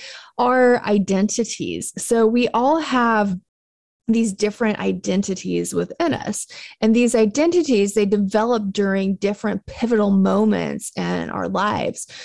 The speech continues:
So you might have the identity that developed the first time that you saw this massive dick in porn and you felt inadequate, like you didn't measure up. You may have an identity that first developed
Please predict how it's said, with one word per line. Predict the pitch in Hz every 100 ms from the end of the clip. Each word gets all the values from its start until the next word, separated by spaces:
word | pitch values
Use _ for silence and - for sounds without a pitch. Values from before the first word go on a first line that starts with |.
| -
So | - - 233 226 220
you | 220 247 294
might | 311 285
have | 190 196 208 208 208 190
the | 185 139
identity | 151 175 196 214 214 - 180
that | 175 180 170
developed | 190 185 185 185 -
the | 185
first | - 202 202 - -
time | 190 175 180 185
that | -
you | 190
saw | - 190 180 180
this | 180 175 185 -
massive | 196 180 175 - 185
dick | 196 262 214 196
in | 180
porn | - 302 294 214 196 190 190
and | 190
you | 190
felt | - 180 180
inadequate, | 185 185 - 175 185 - - - -
like | - 180
you | 190 175
didn't | 180 170 175
measure | 180 165 170 185 196
up. | 123 - - - - - - 196
You | 202 240 254 254 -
may | 214 220
have | 208 190 190
an |
identity | 196 190 180 190 202 202 226 226
that | 208 -
first | 196 202 196
developed | 208 202 202 208 214 208